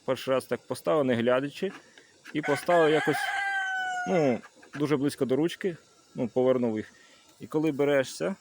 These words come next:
пальцями, пара йде прямо на пальці. Тому треба слідкувати, щоб ця, ці отвори стояли кудись, ну, в сторону від пальців. Так, буквально, ну, не три хвилини, десь п'ять-сім хвилин воно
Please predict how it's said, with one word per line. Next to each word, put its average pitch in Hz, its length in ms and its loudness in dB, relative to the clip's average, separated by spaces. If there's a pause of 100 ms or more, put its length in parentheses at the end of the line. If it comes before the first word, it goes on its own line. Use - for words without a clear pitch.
(600)
пальцями, 175 540 -2 (420)
пара 156 300 4
йде 139 260 2 (260)
прямо 135 200 2
на 139 80 -2
пальці. 98 420 -4
Тому 135 240 -6
треба 139 320 -2
слідкувати, 139 880 -2
щоб 131 280 -6
ця, 127 440 2 (200)
ці - 180 -4
отвори 139 480 2 (220)
стояли 143 460 2
кудись, 131 380 -4
ну, 139 100 -2
в 120 60 -2
сторону 127 360 0
від 113 120 -2
пальців. - 440 -8 (2750)
Так, 120 180 4
буквально, 196 480 0
ну, 214 180 2
не 185 160 4
три 196 300 0
хвилини, 196 480 4
десь 156 380 0
п'ять-сім 165 720 0
хвилин 139 500 2
воно 107 420 -2